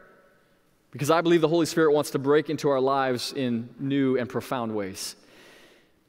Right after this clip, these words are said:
So the Holy Spirit comes to everyone who receives Jesus, and his ministry in our lives is meant to lead us into the fullness that God has for us. Here, here's the second question.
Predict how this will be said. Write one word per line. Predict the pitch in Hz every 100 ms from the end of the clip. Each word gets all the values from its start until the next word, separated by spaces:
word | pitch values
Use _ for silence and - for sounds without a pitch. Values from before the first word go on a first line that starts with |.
| _ _ _
So | -
the | 185
Holy | 208 220
Spirit | - 233 190
comes | 202 202 -
to | 190
everyone | 185 214 220
who | 185 196
receives | 170 - 208 190 156
Jesus, | 151 151 185 143 139 -
and | 160 151
his | 156 170
ministry | 165 190 233 - 214 202
in | 170
our | 160
lives | 160 165 156 135 113
is | 156
meant | 151 156 156
to |
lead | 147 160
us | 151 156
into | 135
the |
fullness | 131 175 156 139 -
that | 135
God | 135 123
has | 127 135 120 113 - -
for | 135 117
us. | 101 -
Here, | 175 170
here's | 175 170
the | 143
second | 165 143 127
question. | 127 - 107